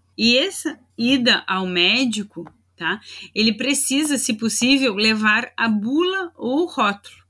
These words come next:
do produto, ou a receita agronômica, tá? Porque o médico precisa saber qual foi o produto que ele teve exposição. E nisso, ele precisa comunicar ao empregador,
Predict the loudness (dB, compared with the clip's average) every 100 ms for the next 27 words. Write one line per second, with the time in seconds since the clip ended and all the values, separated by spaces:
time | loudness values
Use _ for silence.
0 | _ -6 -4 -2 0 0 -4 -6 -8 0
1 | 0 0 -2 -4 -2 0 0 0 -2 0
2 | 2 2 2 -2 -6 -18 _ _ -20 -20
3 | _ 2 2 0 -8 -18 -16 -18 -12 -6
4 | -4 -2 0 0 0 -2 -8 -4 -2 0
5 | 0 -2 -2 2 2 0 0 0 0 -4
6 | -2 0 0 0 -2 -2 -6 -4 -2 2
7 | 2 2 _ _ _ _ _ _ _ _
8 | 2 2 0 -2 0 0 0 0 -2 -2
9 | -8 _ _ _ _ 2 2 4 4 4
10 | 4 2 -2 -4 -4 -2 0 -2 _ _
11 | 0 2 0 0 -2 -2 -4 -8 -12 _
12 | _ _ _ 2 4 4 4 0 2 0
13 | 0 0 0 0